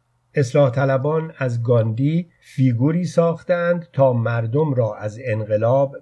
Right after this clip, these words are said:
بترسانند و نومحافظه‌کاری خیش را پشت آن موجه و دارای پیشینهٔ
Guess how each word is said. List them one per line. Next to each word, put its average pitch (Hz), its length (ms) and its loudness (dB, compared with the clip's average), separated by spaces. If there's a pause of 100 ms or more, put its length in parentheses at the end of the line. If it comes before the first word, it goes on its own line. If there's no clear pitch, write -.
بترسانند 87 840 -4
و 117 140 4
نومحافظه‌کاری 110 1600 2
خیش 147 500 -4
را 143 360 2 (380)
پشت 120 360 0
آن 123 280 0
موجه 120 920 -2 (240)
و 131 100 6
دارای 123 800 4
پیشینهٔ 117 840 -4